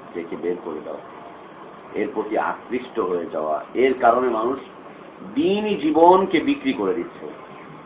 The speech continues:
আল্লাহ সুবহানাহু ওয়া তাআলা বলছেন, "মান কানা ইউরিদুল হায়াতাদ দুনিয়া ওয়া যিনাতাহা নুওয়াফি ইলাইহিম আমালাহুম ফিহা ওয়া হুম ফিহা লা ইউবখাসুন।"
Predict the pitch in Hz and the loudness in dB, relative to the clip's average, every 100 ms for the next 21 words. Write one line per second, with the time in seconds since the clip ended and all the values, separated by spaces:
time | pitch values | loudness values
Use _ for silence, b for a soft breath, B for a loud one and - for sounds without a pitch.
0 | - - - 104 120 127 107 107 123 131 | -18 -18 -6 6 8 8 6 4 6 6
1 | 117 113 110 110 107 104 104 131 139 - | 6 6 8 6 6 2 0 0 0 -4
2 | - - - 107 117 113 131 135 123 117 | -14 -18 -4 0 0 10 12 12 10 4
3 | 113 135 117 113 - 117 127 131 110 101 | 2 2 2 0 2 6 8 8 4 -2
4 | 107 107 104 98 98 120 139 127 113 101 | -4 -2 0 2 0 2 2 2 2 2
5 | 101 101 113 - 113 104 98 95 87 90 | 2 2 0 -2 -4 -2 -2 -2 -2 -2
6 | 90 104 110 101 90 85 101 101 127 165 | 0 0 0 0 -2 -6 -6 2 4 4
7 | - - - - - 120 123 104 98 90 | 0 -14 -16 -8 -4 -2 -2 -4 -4 -2
8 | 82 80 80 76 78 78 80 73 | -4 -4 -8 -10 -14 -16 -14 -14